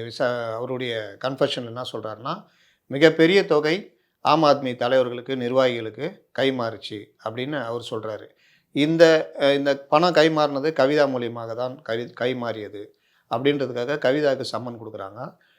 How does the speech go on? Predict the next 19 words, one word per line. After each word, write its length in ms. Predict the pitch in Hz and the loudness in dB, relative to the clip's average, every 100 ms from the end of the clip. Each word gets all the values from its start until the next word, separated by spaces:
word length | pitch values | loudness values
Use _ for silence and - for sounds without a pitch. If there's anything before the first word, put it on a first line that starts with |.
| _ - | _ 0
அவங்க 340 | 135 185 185 | 4 4 4
வந்து 220 | 165 165 | 2 0
சம்மனுக்கு 460 | 160 143 151 147 131 | 0 0 0 -2 0
ஆஜராகாம, 840 | 123 127 123 117 110 117 135 160 _ _ _ _ _ 135 | 0 -2 -4 -6 -8 -10 -14 -16 _ _ _ _ _ -4
அ, 300 | 120 117 113 | 0 0 -2
டெல்லியில 400 | 123 131 143 131 | -2 0 2 0
போய் 340 | 117 117 120 123 | 0 -4 -4 -6
ஒரு 140 | 113 | -6
போராட்டம் 400 | 113 127 123 113 | -2 2 2 -2
நடத்துறாங்க, 540 | 107 104 101 98 104 104 | -10 -10 -10 -10 -12 -10
பெண்களுக்கு 540 | 117 120 117 110 107 | -8 -4 -4 -4 -10
முப்பத்தி 340 | 107 110 110 | -10 -10 -10
மூணு 180 | 110 107 | -12 -14
சதவீத 400 | - 110 110 110 | -10 -8 -6 -8
இடஒதுக்கீடு 540 | 107 110 110 104 101 101 | -8 -8 -8 -10 -14 -14
வேணும்னு. 480 | 98 98 107 127 _ _ _ _ | -16 -18 -20 -20 _ _ _ _
அதுக்கப்புறம் 800 | - 143 156 143 151 147 135 127 | 0 4 6 4 2 0 0 2
உயர்நீதி-, 320 | 139 147 139 | 2 2 -2
உச்சநீதிமன்றத்துல 1000 | 127 120 156 143 127 113 110 117 147 170 | -4 -2 0 -2 -4 -6 -6 -4 -4 -6